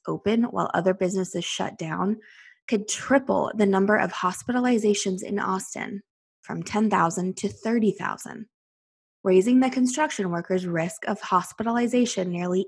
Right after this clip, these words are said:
eight times over by summer's end. The study works off of a model from researchers at the University of Texas and is based on a scenario that assumes the entire city of Austin is under shelter-in-place orders,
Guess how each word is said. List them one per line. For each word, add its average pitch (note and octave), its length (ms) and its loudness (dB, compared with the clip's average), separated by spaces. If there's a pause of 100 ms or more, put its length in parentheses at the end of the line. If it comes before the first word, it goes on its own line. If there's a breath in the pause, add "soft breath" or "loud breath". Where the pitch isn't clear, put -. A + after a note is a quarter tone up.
eight G3+ 260 0
times G3 400 0
over G3+ 380 2
by E3+ 160 -4
summer's F3 440 -4
end. G3+ 360 0 (1080)
The C4+ 80 4
study F#4 320 4
works A#3+ 300 4
off G3 220 4
of F3+ 100 -2
a F3+ 60 0
model F3+ 640 6
from F3+ 260 -6
researchers F#3 580 0
at E3+ 140 -4
the E3+ 60 -6
University E3+ 640 -6
of F#3 120 -10
Texas - 720 -2 (420 loud breath)
and G#3 100 2
is G#3 220 4
based C4 300 2
on E4 120 0
a E4 60 -2
scenario F#3+ 600 4
that F#3+ 160 4
assumes G#3 640 0
the G#3+ 120 2
entire G#3 440 2
city G#3 300 0
of F#3+ 100 2
Austin F3 420 -2
is F3+ 160 -2
under F3 240 -4
shelter-in-place F3+ 880 -2
orders, F3 460 -2